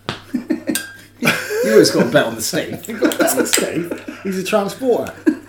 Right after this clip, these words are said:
Speaker 1: <laughs>
Speaker 2: So,
Speaker 1: He was
Speaker 2: uh,
Speaker 1: shifting Moody Gold in nineteen ninety-eight, wasn't he?
Speaker 2: Yeah, my, he's not my favourite actor of all time. If I be, I don't dislike the guy, but he's not my favourite.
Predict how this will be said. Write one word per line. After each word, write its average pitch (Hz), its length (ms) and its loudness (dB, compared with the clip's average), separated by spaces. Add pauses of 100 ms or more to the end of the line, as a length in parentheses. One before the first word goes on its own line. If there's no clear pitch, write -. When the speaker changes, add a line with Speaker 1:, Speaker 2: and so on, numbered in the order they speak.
(680)
Speaker 1:
<laughs> - 460 -8 (1120)
Speaker 2:
So, 170 240 4
Speaker 1:
He 156 60 2
was - 100 -6
Speaker 2:
uh, - 200 10
Speaker 1:
shifting 180 460 6
Moody 170 280 8
Gold 180 340 8
in 127 120 0
nineteen 123 300 -2
ninety-eight, 123 1200 -6
wasn't 175 120 0
he? 202 240 -2 (240)
Speaker 2:
Yeah, 156 140 0
my, 117 220 -4 (220)
he's 139 220 -4
not 120 200 -2
my 107 180 -6 (180)
favourite 107 600 -4
actor 113 380 -6
of 107 80 -6
all 107 140 -2
time. 104 380 -6
If 101 100 -8
I 113 60 -4
be, 117 180 -2
I 175 80 4
don't 180 240 0
dislike 104 400 -4
the 107 80 -10
guy, 101 240 -4
but 104 340 -8
he's 120 200 -4
not 120 260 -2 (100)
my 95 160 -10
favourite. 85 600 -10